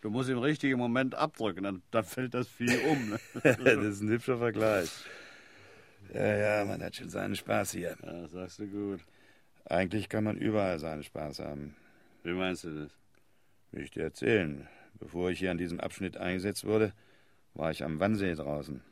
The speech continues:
Speaker 1: Ja, das ist im Sommer ja prima.
Speaker 2: Oh, und ob du. Frische Luft, Wasser und nicht zu vergessen die duften Bademädchen.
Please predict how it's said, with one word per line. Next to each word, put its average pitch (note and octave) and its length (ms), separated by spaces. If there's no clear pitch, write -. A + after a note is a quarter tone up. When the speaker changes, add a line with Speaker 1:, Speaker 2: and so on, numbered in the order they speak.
Speaker 1:
Ja, C2 120
das C#2 200
ist E2 180
im D#2 120
Sommer D#2 280
ja A#2+ 140
prima. D#2 440
Speaker 2:
Oh, E2 340
und D2 140
ob F2 240
du. C#2+ 200
Frische C#2 300
Luft, D#2+ 360
Wasser F2 420
und D2 120
nicht F2 180
zu G#2 120
vergessen G2 480
die F2 160
duften F2+ 420
Bademädchen. E2 720